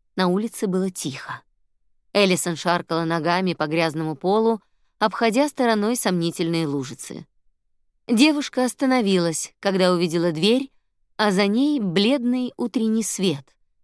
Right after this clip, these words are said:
который медленно накрывал Нью-Йорк. «Это всего лишь Брайан». Эллисон толкнула толстую дверь.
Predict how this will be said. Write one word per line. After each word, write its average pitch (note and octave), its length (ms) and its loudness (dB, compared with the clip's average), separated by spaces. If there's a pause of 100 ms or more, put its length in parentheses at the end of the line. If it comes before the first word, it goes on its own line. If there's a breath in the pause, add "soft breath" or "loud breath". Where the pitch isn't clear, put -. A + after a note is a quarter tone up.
(120)
который D3 340 -2
медленно F#3 520 0
накрывал C3+ 500 -4
Нью-Йорк. A#2+ 420 -10 (1160)
«Это A#3+ 400 -4
всего F#3+ 540 -4
лишь G#3+ 280 -4
Брайан». F3+ 680 -6 (1000)
Эллисон F3 380 0
толкнула F3 520 -2
толстую E3+ 600 -4
дверь. C#3 320 -8